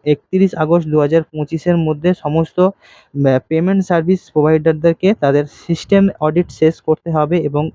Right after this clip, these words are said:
এনসিপিআইতে রিপোর্ট জমা করতে হবে। এই নতুন যে ইউপিআই নিয়ম সেই নিয়ম অনুযায়ী সাধারণ ব্যবহারকারীদের নিরাপত্তা এবং দেশের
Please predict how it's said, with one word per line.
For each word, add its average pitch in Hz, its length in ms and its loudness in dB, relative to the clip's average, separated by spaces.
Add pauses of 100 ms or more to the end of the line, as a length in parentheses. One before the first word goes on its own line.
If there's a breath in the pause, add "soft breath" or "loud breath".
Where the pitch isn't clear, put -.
এনসিপিআইতে 170 640 0 (480 loud breath)
রিপোর্ট 185 340 0
জমা 147 240 0
করতে - 300 -2
হবে। 127 240 -2 (480 soft breath)
এই 160 120 2
নতুন 165 440 2
যে 196 220 2
ইউপিআই 175 480 2
নিয়ম 160 320 0 (140)
সেই 156 220 -2
নিয়ম 160 360 0
অনুযায়ী 160 460 2
সাধারণ 170 420 0
ব্যবহারকারীদের 147 640 0
নিরাপত্তা 160 720 -2
এবং 147 280 0
দেশের 151 280 0